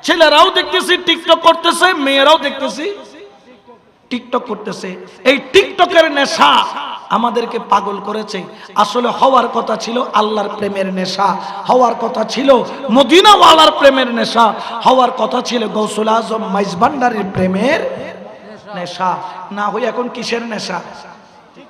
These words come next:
টিকটকের নেশা। সবাই গিয়ে দেখতে টিকটক করতেছে মাইজবান্ডার। মাইজবান্ডার কোনো টিকটক করার জায়গা? আল্লাহর ওলি যেরকম নজর আছে, নেক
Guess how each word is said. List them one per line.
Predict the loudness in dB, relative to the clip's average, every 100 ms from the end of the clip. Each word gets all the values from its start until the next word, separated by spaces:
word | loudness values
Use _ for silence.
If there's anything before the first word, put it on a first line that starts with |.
| -20 -20 -20 -20 -20 -14 -12
টিকটকের | -10 -8 -6 -6 -6
নেশা। | -8 -8 -6 -8 -10 -16 -18 -20 -18
সবাই | -4 2 6 4
গিয়ে | 4 -2
দেখতে | -2 -4 -6
টিকটক | -4 -4 0 0
করতেছে | 0 -2 -4 -4
মাইজবান্ডার। | -4 -4 -4 -4 -4
মাইজবান্ডার | -6 -6 -4 -4 0 0
কোনো | 0 -4
টিকটক | -6 -8 -6 -6 0
করার | 0 0
জায়গা? | -2 -2 2 4 4 0 -8 -6 -4 -2 -4 -6 -10 -18 2
আল্লাহর | 2 4 4 6
ওলি | 6 4 4
যেরকম | 2 2 2 0
নজর | 0 -2 4 4
আছে, | 4 4 4 4 4 -4 -10 -12 -16 -20 -20 _ _ _
নেক | -2 0